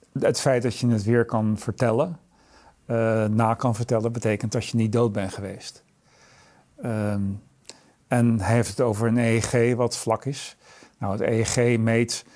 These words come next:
van de hersenschors, dus de om-, de, de, de buitenkant van je hersenen, eh, ongeveer tien procent, hè. Dus dat, dat, eh, negentig procent kom je helemaal niet bij met een E E G. Dus dat is één. En ten tweede, je,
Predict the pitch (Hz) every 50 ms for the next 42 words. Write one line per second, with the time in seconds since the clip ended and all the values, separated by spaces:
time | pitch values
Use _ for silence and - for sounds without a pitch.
0 | - - - _ _ _ _ - - - - 123 113 110 98 92 107 135 131 -
1 | - 135 117 - - - - 123 117 131 127 - - 127 113 - - - 117 -
2 | 113 113 113 120 - - 117 107 113 90 - 90 - 104 104 104 80 82 - -
3 | 113 104 90 120 117 117 - - - 113 101 - - 107 104 104 104 117 120 -
4 | - - 110 101 107 - - - - - - - - - - - 107 107 113 113
5 | - - 107 92 101 90 90 117 110 - - 123 120 - - 110 - - - 117
6 | 117 151 143 - 127 135 139 135 117 - - - 110 107 - - 104 101 - -
7 | 113 107 104 - - - - - - - - - 110 117 117 107 - 110 104 -
8 | - 104 - 123 113 107 - - _ _ - 269 190 - - - - 151 135 120
9 | 113 107 104 110 107 104 101 101 92 87 104 98 98 113 147 151 - _ - -
10 | - - - _ - 127 117 117 - - 120 117 117 - - 120 117 117 110 -
11 | - 123 127 143 156 151 - - - - - - - - - 117 110 101 117 110
12 | 104 123 110 117 98 104 107 139 - - - - 113 104 - 120 107 - - 120
13 | 117 117 113 120 117 113 107 104 113 110 107 104